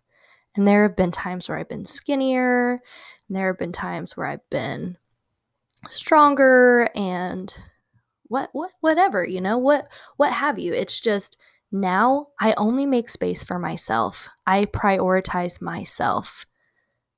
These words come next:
And that has been the most life-changing thing I could do. And I, I recommend it.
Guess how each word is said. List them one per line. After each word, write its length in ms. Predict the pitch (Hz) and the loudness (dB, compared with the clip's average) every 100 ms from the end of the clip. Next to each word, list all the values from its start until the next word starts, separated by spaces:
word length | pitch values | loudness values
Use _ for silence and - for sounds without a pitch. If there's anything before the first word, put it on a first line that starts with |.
| _ _ - | _ _ -4
And 200 | 202 196 | -2 2
that 180 | 185 180 | 2 2
has 260 | 190 190 | -2 -4
been 520 | - 196 175 170 180 190 _ _ - _ _ _ _ _ _ _ _ _ _ _ | 0 2 2 0 -6 -12 _ _ -20 _ _ _ _ _ _ _ _ _ _ _
the 80 | 226 | 0
most 260 | 208 190 175 | 2 2 -2
life-changing 560 | 147 - 180 - - | -4 -6 -8 -8 -10
thing 220 | - - | -10 -10
I 80 | 71 | -10
could 180 | - 185 | -10 -10
do. 300 | - 175 190 - - _ _ _ _ | -6 -6 -6 -12 -20 _ _ _ _
And 160 | 196 | -2
I, 220 | 196 226 226 | 0 0 -2
I 100 | 220 | -2
recommend 460 | 233 233 220 247 196 | 0 0 -2 -2 -4
it. 180 | - | -8